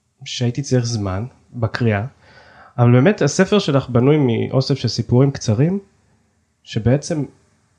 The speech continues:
יש להם לייט מוטיב, יש להם איזשהו משהו שהוא הגיבורה, אם זה את או אם זה אישה, זה לא משנה. ודווקא רציתי לשאול אותך, למה בחרת בעצם לספר אוסף של סיפורים קצרים,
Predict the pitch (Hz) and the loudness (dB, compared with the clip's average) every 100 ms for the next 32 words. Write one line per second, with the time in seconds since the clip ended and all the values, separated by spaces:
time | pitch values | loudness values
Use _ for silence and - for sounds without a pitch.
0 | _ _ _ - 110 - 123 117 123 123 | _ _ _ -4 -2 0 0 4 2 2
1 | 117 - 104 98 101 117 110 104 - 113 | -2 -2 -4 -4 -4 -4 -2 -4 -4 -2
2 | 117 123 139 - 120 120 - _ _ _ | 0 0 -2 0 2 0 -2 _ _ _
3 | _ _ _ _ _ _ _ 113 101 92 | _ _ _ _ _ _ _ -8 -6 -2
4 | 98 110 143 131 101 107 101 104 131 151 | 0 4 4 4 0 -6 -8 -6 0 2
5 | 139 - 113 104 104 - _ _ - 113 | 2 0 -4 -4 -6 -8 _ _ -14 -8
6 | - 165 135 113 131 139 - 117 127 - | 0 2 2 0 -2 -2 -4 -6 -6 -10
7 | _ _ _ _ _ _ _ _ _ _ | _ _ _ _ _ _ _ _ _ _
8 | _ _ _ _ _ - _ _ - 139 | _ _ _ _ _ -20 _ _ 0 2
9 | 180 - 208 214 190 214 220 208 - - | 2 0 0 0 0 0 0 -2 -6 -16
10 | _ _ 131 185 220 185 - 165 165 143 | _ _ -2 0 2 0 0 -2 0 0
11 | 147 - 143 135 - 123 139 135 131 - | 0 0 -2 -2 -4 -2 0 2 0 -2
12 | 127 117 - - 120 131 - 117 104 110 | -4 -6 -6 -2 0 0 -4 -8 -6 -6